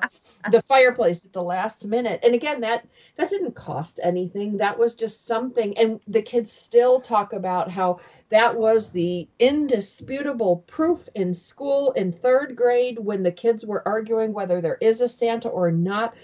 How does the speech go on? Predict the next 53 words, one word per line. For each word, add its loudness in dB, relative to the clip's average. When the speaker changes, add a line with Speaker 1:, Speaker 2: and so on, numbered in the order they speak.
Speaker 2:
My 4
kids 0
were 0
like, 2
"My 2
mom 2
got 6
a 4
picture 2
of 4
it -2
on 4
their 2
cell 2
phone 0
of -4
him 2
going 12
up 4
the 0
chimney." -2
Speaker 1:
We -2
had 0
to -4
get -2
a -4
key -4
because -6
we -2
actually -4
took -6
our 2
chimney -2
out. 2
We 0
took 0
our 2
Speaker 2:
Ooh. 4
Speaker 1:
stove 0
out 2
so 0
Santa 4
Claus 2
couldn't 2
come 0
down 6
it. -2
So 4
we 8
actually 0
have 2
a -4
key 0